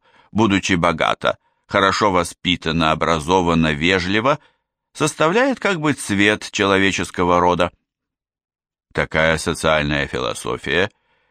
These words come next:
конечно, должна была вызвать у Руссо чувство величайшего негодования. А ведь подобные утверждения Вольтер рассыпал целыми пригоршнями. «Народ — это скот, которому нужен бич,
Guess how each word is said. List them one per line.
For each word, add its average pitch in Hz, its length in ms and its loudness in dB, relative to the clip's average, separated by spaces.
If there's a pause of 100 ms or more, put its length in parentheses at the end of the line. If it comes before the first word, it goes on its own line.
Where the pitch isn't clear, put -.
(140)
конечно, 90 560 -2
должна 127 400 2
была 90 260 2
вызвать 87 420 -2
у 80 60 -2
Руссо 82 380 -2
чувство 85 400 -4
величайшего 82 800 0
негодования. 76 840 -4 (640)
А - 120 0
ведь 143 180 -2
подобные 165 480 0
утверждения 139 720 0
Вольтер 117 540 -2 (400)
рассыпал 120 720 0
целыми 139 460 0
пригоршнями. 127 920 -4 (1120)
«Народ — 92 800 0 (180)
это 92 300 2
скот, - 580 -2
которому 92 540 2
нужен 90 460 2 (100)
бич, 123 420 -4